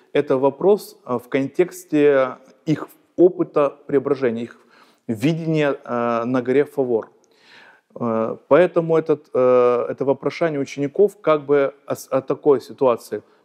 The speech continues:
«Вот мы видели тебя, Спаситель, на горе Преображения, и возле тебя был Моисей и Илья. А но как же книжники говорят, что Ильи надлежит прийти прежде и всё устроить?» Э,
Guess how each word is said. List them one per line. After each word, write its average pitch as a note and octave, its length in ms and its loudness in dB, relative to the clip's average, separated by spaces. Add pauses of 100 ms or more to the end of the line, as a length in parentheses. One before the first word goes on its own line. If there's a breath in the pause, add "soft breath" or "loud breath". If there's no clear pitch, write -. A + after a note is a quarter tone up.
(100)
«Вот C3+ 280 0
мы D3+ 140 -2
видели D#3 560 -2 (180 soft breath)
тебя, D3 360 0
Спаситель, C#3+ 720 -4 (300 soft breath)
на B2+ 180 0
горе C#3+ 360 2
Преображения, B2+ 1200 -2
и B2 120 -4
возле B2+ 260 0
тебя C#3+ 340 0
был C3+ 320 -2
Моисей B2+ 640 -4 (260 soft breath)
и C3+ 160 2
Илья. C3 360 -2 (480 soft breath)
А A2+ 80 -6
но C3 120 2
как F3 200 2
же C#3+ 100 -4
книжники E3 540 -2
говорят, C3 600 0
что - 380 -4
Ильи B2 320 -4
надлежит C3 540 -4
прийти C3 320 -4
прежде - 600 -4 (580 loud breath)
и - 80 -6
всё E3 280 2
устроить?» C#3 680 -2 (120)
Э, A#2 440 -2